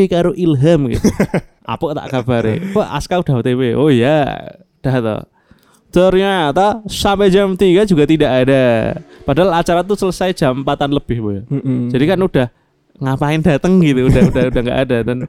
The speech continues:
Speaker 1: dan, dan ngechat excuse ya ke beda orang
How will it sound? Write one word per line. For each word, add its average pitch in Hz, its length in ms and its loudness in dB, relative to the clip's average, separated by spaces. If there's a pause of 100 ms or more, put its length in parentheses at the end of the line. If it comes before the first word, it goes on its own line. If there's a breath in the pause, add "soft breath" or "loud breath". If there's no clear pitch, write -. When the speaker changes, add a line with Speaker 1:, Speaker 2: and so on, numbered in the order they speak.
(240 loud breath)
Speaker 1:
dan, 135 140 0 (240)
dan 139 220 0 (360)
ngechat 196 540 -4
excuse - 520 -4
ya 151 300 0 (320 soft breath)
ke 208 140 -4
beda 160 420 0
orang 151 480 -2